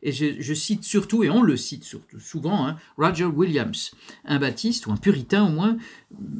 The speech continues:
euh, il a été pasteur baptiste, de, du début du dix-septième siècle, pionnier du Nouveau Monde. Euh, alors vous avez, euh, de, il y a plusieurs documents, euh, qui parlent de Roger Williams. Il y a un, <clears throat> un numéro spécial de Études théologiques et religieuses. Il y a aussi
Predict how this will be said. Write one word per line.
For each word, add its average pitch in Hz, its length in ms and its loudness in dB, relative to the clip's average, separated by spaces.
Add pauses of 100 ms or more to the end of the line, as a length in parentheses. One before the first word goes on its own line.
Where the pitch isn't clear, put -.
(120)
euh, 135 500 0
il 117 160 -4
a 135 60 -2
été 147 240 -4
pasteur 120 320 -6
baptiste, 110 500 0
de, 135 360 0
du 127 180 -6
début 220 320 4
du 170 100 0
dix-septième 135 520 -4
siècle, 151 440 -4 (280)
pionnier 196 580 4
du 180 160 0
Nouveau 175 240 2
Monde. 151 340 0 (640)
Euh, 98 520 -6
alors 147 180 -2
vous 202 160 0
avez, 165 580 2 (120)
euh, - 360 -14 (280)
de, 123 260 -8 (280)
il - 60 -10
y 139 40 -6
a 131 40 -4
plusieurs 185 400 2
documents, 131 580 -6
euh, 101 140 -4
qui 104 160 -12
parlent 110 400 -2
de 107 200 -4
Roger 113 340 -4
Williams. 151 540 -2
Il - 160 -10
y - 40 -4
a 123 60 -2
un, 110 180 -4
<clears throat> 175 340 4
un 147 80 -4
numéro 139 300 -2
spécial 135 500 -2
de 120 100 0
Études 117 300 -6
théologiques 120 520 -4
et 120 60 -6
religieuses. 139 540 -2
Il 185 120 0
y 175 60 2
a 175 60 4
aussi 160 360 -2